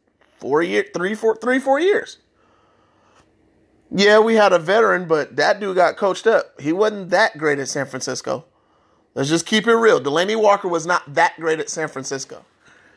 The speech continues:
He was great one year, two years under Jim Harbaugh, and then he came and his numbers have been blown up ever since he's been in Tennessee. So that being said,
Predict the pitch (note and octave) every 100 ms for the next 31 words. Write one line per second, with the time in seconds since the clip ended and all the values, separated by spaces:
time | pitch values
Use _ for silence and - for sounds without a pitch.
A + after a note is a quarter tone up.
0 | _ _ - G#3+ A3 F#3+ D3 F#3 F3+ D#3+
1 | - _ _ C3 B2+ F#3+ G3+ G3+ G3+ E3+
2 | D#3 - A3 G3 G3 G3+ F3 D3+ D3 -
3 | E3+ D#3 C#3+ E3+ D#3 E3+ F#3 D#3 C#3+ C#3+
4 | - C#3+ C#3+ D#3+ E3 G3 G#3+ G3 E3+ D#3+
5 | D3+ D3+ C#3 C3 - _ _ _ _ -
6 | G#3 G#3 F#3+ E3+ F3 D#3 C#3+ C3 D#3+ D#3
7 | C#3+ C3 C#3+ C#3+ A#3 B3 E3+ - D#3 D3+
8 | D3 C#3 C#3 C3+ B2+ C3 B2 - - _
9 | _ _ _ _ _ _ _ _ _ _
10 | _ _ _ _ - C#3 D#3+ G#3 F#3 G3
11 | F#3 E3 G#3+ A3 G#3+ A3